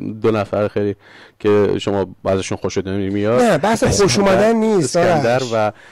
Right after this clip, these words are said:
Speaker 1: آقای چنگیز خان. شما در، در رابطه گفتین که، گفتین که استادیشون پلیتو بود، درسته؟
Speaker 2: همون، ببین،
Speaker 1: برعکس،
Speaker 2: اینو بگم.
Speaker 1: برعکس چنگیز خان مغول.
Speaker 2: همینو می‌خوام بگم. ببین این آدم تحصیل کرده درستی بوده.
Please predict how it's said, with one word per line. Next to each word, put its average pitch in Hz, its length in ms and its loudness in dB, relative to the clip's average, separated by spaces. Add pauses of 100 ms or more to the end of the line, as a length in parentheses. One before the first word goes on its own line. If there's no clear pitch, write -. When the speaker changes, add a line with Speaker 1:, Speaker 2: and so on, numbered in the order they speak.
(220)
Speaker 1:
آقای 107 460 0
چنگیز 90 400 -6
خان. 78 220 -6 (460)
شما 101 180 -2
در، 127 120 0
در 98 240 -2
رابطه 101 240 -2
گفتین 117 260 -2
که، 113 220 0 (180)
گفتین 110 240 -2
که 95 160 0
استادیشون 107 440 -2
پلیتو 85 380 -6
بود، - 160 -14
درسته؟ 92 400 -6 (140)
Speaker 2:
همون، 208 300 -2
ببین، 190 160 -4
Speaker 1:
برعکس، 214 480 2
Speaker 2:
اینو 165 100 2
بگم. 127 200 -6
Speaker 1:
برعکس 120 360 0 (360)
چنگیز 113 300 -4
خان 135 180 0
مغول. 101 240 -2
Speaker 2:
همینو 262 240 2
می‌خوام 175 260 -2
بگم. 127 380 -10
ببین 185 200 -2
این 220 100 2
آدم 220 160 2
تحصیل 165 320 -2
کرده 170 240 0
درستی 190 420 0
بوده. 151 320 -2